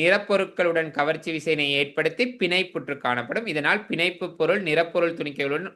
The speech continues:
ஒட்டி, ஒட்டிப்பிடிக்கும் அதே வேளை மேற்பரப்புடன்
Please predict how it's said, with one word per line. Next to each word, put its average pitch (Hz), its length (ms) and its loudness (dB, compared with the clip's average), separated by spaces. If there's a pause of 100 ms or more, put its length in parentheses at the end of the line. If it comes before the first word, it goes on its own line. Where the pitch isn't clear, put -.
ஒட்டி, 143 340 -2 (260)
ஒட்டிப்பிடிக்கும் 151 800 -2
அதே 131 160 2 (100)
வேளை 151 260 4 (640)
மேற்பரப்புடன் 175 880 0